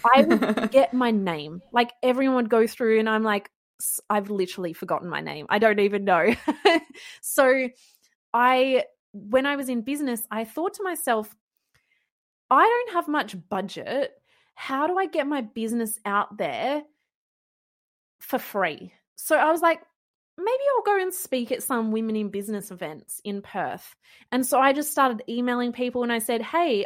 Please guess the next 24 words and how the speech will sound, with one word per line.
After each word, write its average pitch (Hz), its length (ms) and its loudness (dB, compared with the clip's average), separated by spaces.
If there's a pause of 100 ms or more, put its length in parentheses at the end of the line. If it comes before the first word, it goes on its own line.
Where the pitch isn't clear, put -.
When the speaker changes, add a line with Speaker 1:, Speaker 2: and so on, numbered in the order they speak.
Speaker 1:
I've 214 160 2
got 233 180 -6
this 208 160 -6
story. 254 480 0
Can 226 180 -6
I 214 120 -4
speak 214 340 -8
at - 100 -8
your 190 200 -4
event?" 247 540 -2 (400)
And 240 200 0
one 269 220 6
lady 247 280 2
said, 220 380 2 (460)
"Look, 240 380 -2 (440)
I'll 240 100 4
give 226 180 -2
you 233 100 -2
five 285 340 4
minutes 262 280 0
before 214 340 -2
the 202 160 -6
actual 196 360 -4
speakers. 320 800 -2